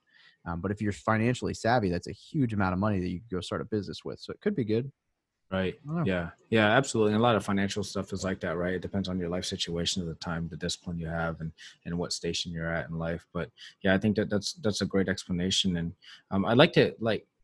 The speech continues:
Speaker 2: switch gears a little bit from the blended, but just still in the T S P realm of what are your thoughts on Roth versus traditional?
Speaker 1: I think Roth is great for service members. So the, the matching contribution will always go
Speaker 2: Mm-hmm.
Speaker 1: in traditional.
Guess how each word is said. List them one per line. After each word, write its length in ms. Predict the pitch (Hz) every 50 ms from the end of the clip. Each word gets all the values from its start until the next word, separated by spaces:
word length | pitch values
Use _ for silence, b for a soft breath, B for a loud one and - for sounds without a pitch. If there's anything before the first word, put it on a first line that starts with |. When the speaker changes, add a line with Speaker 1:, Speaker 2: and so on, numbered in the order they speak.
| _ _ _
Speaker 2:
switch 420 | - - - - 123 113 - -
gears 240 | - 120 117 110 98
a 40 | 104
little 140 | 110 110 104
bit 240 | 104 104 87 - -
from 440 | - - 110 104 101 101 95 92 -
the 220 | 104 101 98 95
blended, 500 | 90 - 101 101 104 107 107 110 98 107 - _ _ _ _
but 160 | - 95 80
just 180 | - 110 101 -
still 260 | - - 131 123 117
in 60 | 107
the 80 | 98 87
T 180 | - - 113
S 100 | 107 95
P 220 | - - - 110 113
realm 300 | 117 110 98 92 90 92
of 200 | 90 85 - -
what 120 | 123 139 151
are 20 |
your 120 | 156 147
thoughts 320 | 131 - 127 127 120 - -
on 160 | 117 110 101
Roth 360 | 92 98 104 107 117 - - -
versus 320 | 101 98 - - 92 87
traditional? 600 | - - 92 92 107 113 - - 87 82 90 - _ b b b b b b b b _ _ B B B B B B B B B B _ _ _ _ _ _ _ _ _ _ _ _ _ b b b b b b b b b b - -
Speaker 1:
I 40 | 139
think 140 | 190 202 123
Roth 320 | 104 113 113 123 135 -
is 140 | 135 113 -
great 480 | - - 95 104 110 110 104 - - _
for 120 | - 107
service 380 | 101 - 107 101 90 90 82 -
members. 280 | 90 82 87 87 107
So 240 | - 147 139 131 - 120
the, 480 | 123 139 131 127 123 123 120 120 120 -
the 260 | 123 127 123 120 120 117
matching 520 | 110 117 120 120 123 135 - 151 147 151
contribution 580 | - 156 151 151 147 143 151 151 147 - 165 127
will 80 | 113
always 260 | 80 104 117 117 98
go 80 | 95 113
Speaker 2:
Mm-hmm. 140 | 107 104 95
Speaker 1:
in 60 | -
traditional. 640 | - - - 98 95 98 - - 127 123 135 139